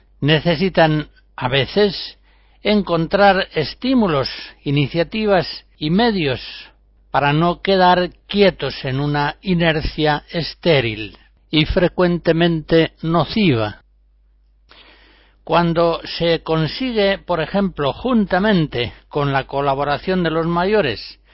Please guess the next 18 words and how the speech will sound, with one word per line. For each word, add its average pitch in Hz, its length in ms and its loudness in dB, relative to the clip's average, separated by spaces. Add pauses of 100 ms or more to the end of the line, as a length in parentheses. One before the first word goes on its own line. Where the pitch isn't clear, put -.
(300)
que 180 100 0
el 175 140 -2
tiempo 226 380 0
libre 202 560 0
de 160 200 -2
los 156 280 -2 (160)
niños, 170 500 0 (220)
de 139 100 -4
los 135 320 -4
adolescentes, 156 840 -2
de 135 100 -4
los 123 160 -6
jóvenes, 165 640 0 (280)
esté 170 380 0
lleno 208 520 2
de 131 240 -4
juegos, 165 560 2 (600)
reuniones 170 800 2